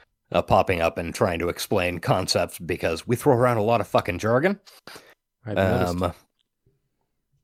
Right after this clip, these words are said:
Speaker 1: he would, uh, I would do my mic check with lemon face, lion face, look fuck, feel fuck.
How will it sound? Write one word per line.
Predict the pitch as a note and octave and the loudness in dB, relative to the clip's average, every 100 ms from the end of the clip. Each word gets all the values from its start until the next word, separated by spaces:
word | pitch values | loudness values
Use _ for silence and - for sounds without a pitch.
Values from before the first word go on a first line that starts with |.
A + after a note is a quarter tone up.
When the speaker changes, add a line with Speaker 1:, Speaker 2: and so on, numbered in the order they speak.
| _ _ _ - | _ _ _ -10
Speaker 1:
he | F#2 A2+ A2 | 0 4 4
would, | G#2+ A2+ G#2+ - - | 4 2 2 -4 -6
uh, | A#2 - G2 G2 G#2+ | -4 0 2 2 4
I | C3 | 4
would | A#2 A2+ G#2+ A2 - - - _ - G2+ - | 4 4 4 2 -2 -20 -20 _ -18 -16 -2
do | A#2 | -2
my | G#2 G2+ G2+ G#2 | 0 0 2 0
mic | A2+ A#2+ A2+ | 2 2 2
check | - A2+ G#2 | 2 2 4
with | A#2 G2+ F#2+ | 2 2 2
lemon | A2+ G#2+ | 2 2
face, | B2 G#2 | 0 2
lion | C3 B2+ | 4 4
face, | A#2 C3 B2 - | 4 6 6 2
look | A2 A2+ | -2 2
fuck, | B2 G2+ | 0 0
feel | - C#3 | 4 4
fuck. | B2+ C#3 B2 - | 6 2 2 -2